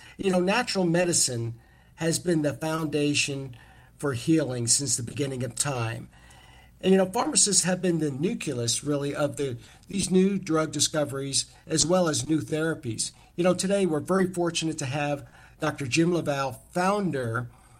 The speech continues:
of Metabolic Code, an educator, and as well as a best-selling author and medical educator, to join us today to review how to take care of our brain.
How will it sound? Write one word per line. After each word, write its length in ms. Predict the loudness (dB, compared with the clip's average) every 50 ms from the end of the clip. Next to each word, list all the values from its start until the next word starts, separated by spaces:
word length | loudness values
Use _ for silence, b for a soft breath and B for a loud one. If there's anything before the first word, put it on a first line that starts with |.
| B B B B B -4
of 200 | -2 -2 -2 0
Metabolic 540 | 0 0 2 2 0 0 0 0 0 -2 -4
Code, 520 | -4 0 0 2 2 2 0 -2 -4 B B B B B B B B B 0
an 240 | 2 2 2 2 2
educator, 800 | 0 -2 -2 -2 -4 -4 -2 0 0 2 2 2 0 0 -2 -4 b b b b b b b b b
and 220 | -8 -6 -6 -8 -10 -14 -20 -20 -20 -10 -4
as 200 | -2 -2 -2 0
well 280 | 0 2 2 2 2 2
as 240 | 2 0 2 2 0
a 40 | 0
best-selling 680 | 0 2 4 6 6 6 4 2 2 0 0 0 0
author 440 | 0 0 0 0 -2 -4 -4 -2 -2
and 320 | -2 -2 -2 -2 -4 -4 B B B B B B B
medical 380 | 0 2 4 4 2 2 -2
educator, 460 | -4 -4 -4 -2 -2 -2 0 0 -2 -2
to 120 | -4 -6
join 380 | -4 0 0 2 2 2 4 4
us 140 | 2 2
today 360 | 2 0 -2 0 0 0 0 -2
to 120 | -4 -6
review 580 | -6 -6 -6 -2 2 4 4 4 2 0 -4 -6 -8 -14 -20 -20 -20 -20 -20 -18 -6
how 160 | -4 -2 -2
to 100 | -2 -4
take 320 | -4 -2 0 0 0 -2
care 380 | -2 -2 0 2 4 4 2 2
of 100 | 0 -2
our 140 | -2 -4 -4
brain. 420 | -4 -4 -4 -4 -4 -4 -6 -8